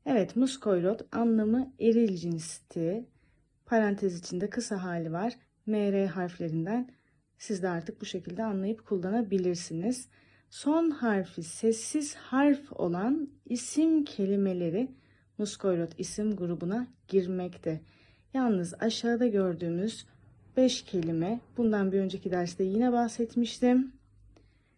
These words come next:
istisnadır. Neden istisnadır? Anlamlarından dolayı.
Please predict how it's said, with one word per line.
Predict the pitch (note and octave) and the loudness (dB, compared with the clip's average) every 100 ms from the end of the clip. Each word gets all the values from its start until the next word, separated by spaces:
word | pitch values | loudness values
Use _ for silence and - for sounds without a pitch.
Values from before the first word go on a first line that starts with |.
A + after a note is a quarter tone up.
| _ - | _ -2
istisnadır. | C4+ - - G#3 - E3+ E3 D#3 D3+ - A3+ | 0 0 -2 -2 -2 -2 -2 -2 -4 -6 -2
Neden | A3+ G3 | 2 2
istisnadır? | E3+ - D#3+ - E3 D#3 F#3 C4 - - _ _ - | 0 -4 -10 -6 -4 -2 2 0 -2 -20 _ _ -2
Anlamlarından | G#3 G#3+ A3 A3 G#3 G3+ G3 F#3+ G#3 A#3+ B3 A3 | 2 4 4 4 2 2 2 2 2 2 0 0
dolayı. | F3 D#3+ D3 C3+ | 0 2 0 -2